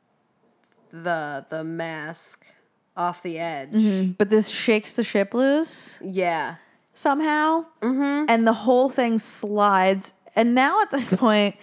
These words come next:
Speaker 2: I'm like, "Just swim right or left."
Speaker 1: Yeah,
Speaker 2: They
Speaker 1: like, it's
Speaker 2: swim toward a wall, i-, the same wall that the ship is now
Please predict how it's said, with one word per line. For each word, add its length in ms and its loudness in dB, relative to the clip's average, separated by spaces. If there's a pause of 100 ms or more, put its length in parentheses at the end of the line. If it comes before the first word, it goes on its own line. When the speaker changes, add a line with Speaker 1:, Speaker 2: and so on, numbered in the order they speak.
(260)
Speaker 2:
I'm 80 2
like, 280 2
"Just 360 -2
swim 500 0
right 240 2
or 160 0
left." 540 -4 (280)
Speaker 1:
Yeah, 360 -4
Speaker 2:
They 120 6
Speaker 1:
like, 40 4
it's 120 0
Speaker 2:
swim 600 0
toward 680 2
a 100 6
wall, 840 4 (880)
i-, 60 -10 (160)
the 260 2
same 380 0
wall 360 6
that 140 0
the 80 2
ship 400 0
is 180 0
now 420 2